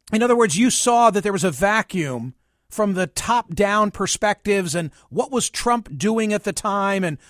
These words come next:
who was in the West Wing and January sixth, all those things that are dominating the headlines,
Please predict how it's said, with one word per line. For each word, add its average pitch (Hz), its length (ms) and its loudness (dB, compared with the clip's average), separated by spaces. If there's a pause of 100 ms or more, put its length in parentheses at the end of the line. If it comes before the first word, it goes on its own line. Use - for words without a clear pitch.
(140)
who 254 240 -4
was 233 180 0
in 226 160 2
the 208 80 4
West 202 320 0
Wing 196 340 2
and 160 240 -4 (200)
January 220 520 0
sixth, - 440 0
all 233 260 4
those 214 220 2
things 214 240 0
that 196 120 0
are 180 80 0
dominating 190 520 2
the 175 100 0
headlines, 220 380 0